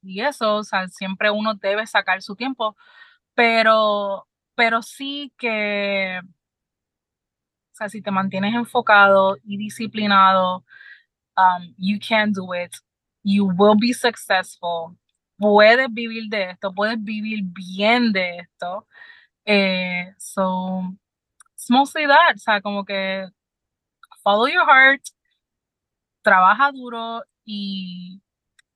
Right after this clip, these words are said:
it's, it's mostly that. <laughs>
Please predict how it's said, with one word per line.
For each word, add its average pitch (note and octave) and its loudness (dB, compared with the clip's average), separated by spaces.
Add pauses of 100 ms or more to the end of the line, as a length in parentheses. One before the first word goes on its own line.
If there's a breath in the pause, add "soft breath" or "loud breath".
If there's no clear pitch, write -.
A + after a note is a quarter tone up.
(1500)
it's, - -20
it's - -16
mostly G#3+ -2
that. - -16
<laughs> C#4 0